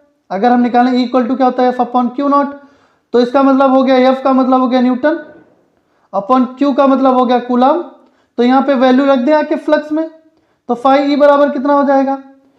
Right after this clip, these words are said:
E की जगह पर लिख दोगे Newton per कूलम, into area की जगह पर, भाई एरिया क्या होता है, length into breadth, मतलब मीटर into मीटर, और ये हो जाता मीटर स्क्वायर। तो यहाँ पे क्या लिख देंगे, मीटर स्क्वायर लिख देंगे।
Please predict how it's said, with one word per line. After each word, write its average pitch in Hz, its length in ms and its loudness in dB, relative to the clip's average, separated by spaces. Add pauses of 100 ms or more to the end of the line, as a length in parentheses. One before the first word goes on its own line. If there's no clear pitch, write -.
(240)
E 247 120 0
की 285 140 0
जगह 285 200 4
पर 277 160 2
लिख 269 120 2
दोगे 269 260 0
Newton 262 360 0
per 254 140 0
कूलम, 262 340 -2 (960)
into 233 280 -2
area 262 300 2
की 285 120 -2
जगह 277 200 2
पर, 277 240 0
भाई 214 140 -4
एरिया 233 420 2
क्या 277 180 0
होता 202 240 0
है, 175 300 -4 (360)
length 220 440 0
into 262 280 -2
breadth, 302 260 -2 (460)
मतलब 214 320 -2
मीटर 240 440 0
into 254 380 0
मीटर, 254 400 0 (540)
और 185 100 -4
ये 226 60 0
हो 247 120 2
जाता 247 280 0
मीटर 285 420 0 (260)
स्क्वायर। 180 440 -2 (760)
तो 262 60 0
यहाँ 269 180 4
पे 262 100 -2
क्या 277 140 2
लिख 277 140 0
देंगे, 269 220 0
मीटर 269 440 2 (300)
स्क्वायर 139 380 -8
लिख 135 140 -16
देंगे। 143 340 -18